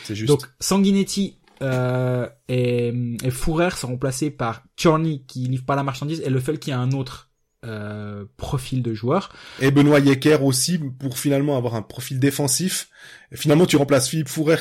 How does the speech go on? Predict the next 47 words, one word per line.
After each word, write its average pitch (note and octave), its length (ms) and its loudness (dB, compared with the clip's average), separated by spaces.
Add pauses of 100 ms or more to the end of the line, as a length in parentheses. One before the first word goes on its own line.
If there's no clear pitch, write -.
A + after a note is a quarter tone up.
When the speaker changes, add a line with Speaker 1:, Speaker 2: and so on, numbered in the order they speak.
Speaker 1:
qui C#3 80 -8
fait C3 160 -2
un B2+ 60 2
peu B2+ 140 -2
les A#2 140 2
deux C#3+ 320 6
par C#3 400 2
Romain C#3 280 2
Lefel, C#3 760 2
qui - 140 -6
est G#2+ 220 0
pas E2+ 180 -4
unidimensionnel, B2 720 0
mais G2 120 -2
qui - 100 -10
est C#3 100 -10
très, B2 160 2
Speaker 2:
Du C3+ 60 4
Speaker 1:
très C3+ 100 0
Speaker 2:
tout, D3 80 4
Speaker 1:
bon C#3+ 60 2
Speaker 2:
ouais. A#2+ 40 0
Speaker 1:
offensivement, B2 440 -4
et F#2+ 80 -8
puis G#2+ 340 -8
Yecker A2+ 460 -4
qui B2 80 -10
joue A2+ 100 -8
peu, C#3 220 -2
quoi. B2 180 -10 (360)
Speaker 2:
Alors, B2+ 200 -2
sur - 140 -4
le B2+ 60 -4
papier, C#3+ 260 0
t'as C3+ 100 0
l'impression B2 380 -2
que - 80 -16
ça B2 80 -6
tient A#2+ 160 -8
la A#2 100 -6
route, F3 220 -6
mais A#2+ 40 0
manifestement, C3 560 0
c'est - 220 -6
pas C3+ 80 2
le C3 80 -2
cas. E3+ 220 0